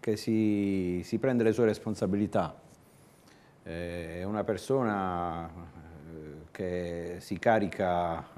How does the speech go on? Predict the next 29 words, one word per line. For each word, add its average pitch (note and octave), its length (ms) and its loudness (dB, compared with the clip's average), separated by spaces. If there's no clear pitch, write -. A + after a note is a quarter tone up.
alle F2 240 -6
spalle. F2+ 540 0
Penso E3 300 4
che, G#2+ 360 8
eh, A2 320 4
penso D3+ 320 6
che A#2 140 8
l'anno A#2+ 240 6
scorso B2 380 8
al G2+ 60 6
Bari G#2+ 240 10
gli F#2+ 80 4
è F2+ 40 4
mancato F#2 440 2
proprio F2 260 2
il E2 40 0
direttore F2+ 380 2
sportivo, F2 580 0
una E2+ 160 0
persona F2+ 380 -2
che, E2+ 640 0
che G2 160 0
seguiva F#2 840 4
e E2 140 -2
che, E2 600 -2
che G2 200 0
vegliava, F#2+ 880 6
insomma, F#2 480 -2
su, F2 440 -4